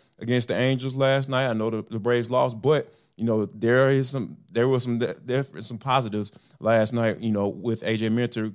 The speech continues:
uh, having a clean, clean inning, uh, in, in his return back to the lineup. Now,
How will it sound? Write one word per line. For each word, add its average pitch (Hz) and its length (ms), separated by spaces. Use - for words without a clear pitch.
uh, 107 300
having 110 240
a 95 60
clean, 110 440
clean 123 280
inning, 113 320
uh, 104 360
in, 107 200
in 110 100
his 110 180
return 104 480
back 107 300
to 107 200
the 101 100
lineup. 104 360
Now, 160 300